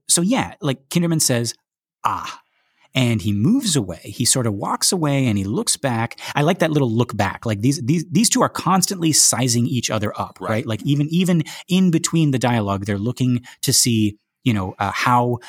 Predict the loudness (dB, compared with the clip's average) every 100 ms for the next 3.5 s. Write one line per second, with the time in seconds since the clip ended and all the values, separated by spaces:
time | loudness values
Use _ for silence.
0 | -14 -4 0 2 2 0 0 -2 -2 -2
1 | 0 2 0 -2 0 0 0 -4 -12 -6
2 | -6 -4 -6 -8 -10 -6 -6 -8 _ -20
3 | -20 -6 0 2 2